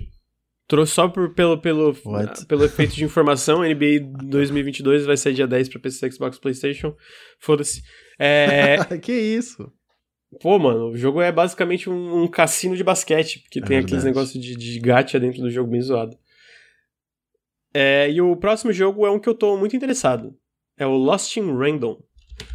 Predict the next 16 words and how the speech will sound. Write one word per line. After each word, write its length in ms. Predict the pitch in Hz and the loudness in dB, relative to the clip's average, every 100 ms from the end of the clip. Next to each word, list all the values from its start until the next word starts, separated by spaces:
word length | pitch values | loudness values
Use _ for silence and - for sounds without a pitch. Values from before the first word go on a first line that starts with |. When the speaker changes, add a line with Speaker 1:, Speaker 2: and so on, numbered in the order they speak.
| - | -8
Speaker 1:
Ah, 220 | 117 117 120 | 0 2 0
que 100 | - | 0
saiu 160 | 131 | 0
inclusive 340 | 139 147 135 151 | 0 -2 -2 -2
uns 120 | - | -2
previ-, 500 | 156 135 123 135 - - | 2 2 4 0 -2 0
previews. 600 | 131 120 120 143 - - | 2 2 2 0 -2 -4
Nossa, 220 | 123 - | -4 -4
prevício, 580 | 120 117 117 131 - 117 | -4 -4 -2 -4 -2 -4
eu 40 | |
falei 180 | 120 113 | -2 -6
assim, 300 | 113 113 117 | -4 -6 -8
não 60 | 120 | 0
faz 140 | 143 | 0
nem 80 | 131 | 2
sentido. 400 | 135 131 113 | -2 -4 -4